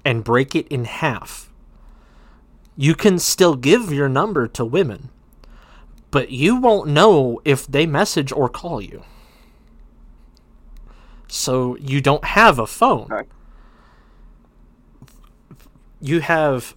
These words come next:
Speaker 1: a paperweight. <laughs>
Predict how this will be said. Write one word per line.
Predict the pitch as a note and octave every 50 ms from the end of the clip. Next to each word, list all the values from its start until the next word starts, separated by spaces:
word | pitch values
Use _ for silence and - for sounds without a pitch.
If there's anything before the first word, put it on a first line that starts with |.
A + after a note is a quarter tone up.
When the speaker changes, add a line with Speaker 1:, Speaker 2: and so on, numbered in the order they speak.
| _ -
Speaker 1:
a | B2
paperweight. | A2+ - - - A3 A3 - E2+ E2 - - - - _ _ _ _ _ _ _ _ _ - - _ _ _ _ _ _ _ - - _ _ _ _ - - - _ _ _ - _ _ _ - - - - _ _ - - _ _ _ _ _ - - - - - - _ - - - - - - _ - - - - - - - -
<laughs> | A3 - - A#4+ - - - - A3